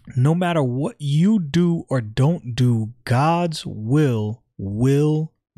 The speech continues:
be done. Neither me nor you have the power nor ability to undo and unravel God's will.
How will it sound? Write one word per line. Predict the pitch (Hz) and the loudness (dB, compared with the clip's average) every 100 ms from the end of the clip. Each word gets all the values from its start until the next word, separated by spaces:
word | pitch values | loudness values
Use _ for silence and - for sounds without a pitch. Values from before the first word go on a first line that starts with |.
| 101 | -2
be | 123 131 127 120 - _ - 101 | 0 2 0 -4 -8 _ -12 -4
done. | 113 117 90 85 _ _ _ _ _ _ _ | 0 0 -2 -8 _ _ _ _ _ _ _
Neither | 107 131 156 139 | 0 2 2 2
me | 113 113 135 175 196 196 - - | 0 0 2 2 2 0 -4 -4
nor | 113 151 165 | 0 2 2
you | 135 147 160 110 117 _ _ _ - | 0 0 0 0 -2 _ _ _ -4
have | 135 117 | -4 -2
the | 113 | -4
power | - 160 175 175 185 185 - | -6 -2 0 0 0 -2 -2
nor | 127 156 | 0 2
ability | 127 104 160 170 127 117 110 _ _ - | -2 -2 0 2 0 -2 -6 _ _ -8
to | 147 - - | -6 -6 -4
undo | 151 180 170 131 185 139 117 - | -2 0 -2 -2 0 0 -2 -4
and | 127 - 135 | -4 -4 -2
unravel | 156 156 135 147 143 110 101 107 - - | 0 0 0 0 -2 -4 -6 -8 -12 -8
God's | 110 120 127 117 | -2 0 0 -2
will. | 113 127 113 95 | -2 0 0 -2